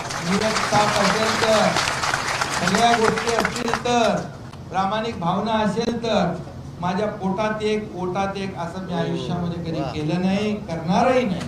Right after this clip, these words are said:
Speaker 1: जे आहे ते समोर. आणि म्हणून मनोज हा हाडाचा कार्यकर्ता आहे, सच्चा कार्यकर्ता आहे. मी त्याला ओळखतो की त्याचं हे आंदोलन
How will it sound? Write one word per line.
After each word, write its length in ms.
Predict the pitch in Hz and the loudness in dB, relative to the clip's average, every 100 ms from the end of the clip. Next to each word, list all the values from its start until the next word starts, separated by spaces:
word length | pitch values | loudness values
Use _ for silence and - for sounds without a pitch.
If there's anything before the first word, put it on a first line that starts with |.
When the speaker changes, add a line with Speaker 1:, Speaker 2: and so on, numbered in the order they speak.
| - - - - - - - - 539 - - - - 220 | -8 -10 -6 -6 -4 -4 -4 -4 -4 -4 -4 -6 -4 2
Speaker 1:
जे 60 | |
आहे 520 | 247 233 220 247 262 | 4 6 4 4 2
ते 240 | 262 247 233 | 0 -2 -2
समोर. 280 | 226 254 240 - - - - - - - - - - - | 0 0 0 -2 -8 -12 -12 -14 -14 -14 -14 -14 -14 -12
आणि 120 | 175 190 | -8 -6
म्हणून 340 | 180 214 233 226 190 - - - - | -4 -4 -4 -6 -12 -14 -14 -14 -8
मनोज 420 | 165 202 240 240 - - - - - - - - | -4 0 2 0 -2 -10 -14 -14 -12 -14 -12 0
हा 500 | 190 214 202 - - - - | 4 6 6 2 -4 -12 -6
हाडाचा 360 | 170 262 - | -2 0 0
कार्यकर्ता 640 | 220 170 156 156 147 - 135 | -4 -4 -4 -6 -10 -12 -12
आहे, 140 | 131 - - - - - | -12 -12 -12 -14 -12 -6
सच्चा 340 | 202 202 277 | -6 -4 -4
कार्यकर्ता 680 | 269 233 202 196 185 175 175 | -2 0 -2 -4 -6 -6 -4
आहे. 200 | 156 156 - - - - - | -4 -4 -8 -14 -14 -14 -8
मी 160 | 226 240 | -6 -2
त्याला 180 | 240 | 0
ओळखतो 880 | 240 214 247 294 285 - 196 165 139 - - - - | 2 4 4 4 0 -4 -6 -6 -8 -12 -14 -14 -14
की 360 | - 247 247 247 | -8 -6 -6 -6
त्याचं 300 | 208 196 196 | 0 0 0
हे 160 | 262 262 | 0 2
आंदोलन 800 | 240 196 190 196 202 214 254 | 2 0 0 -2 0 0 0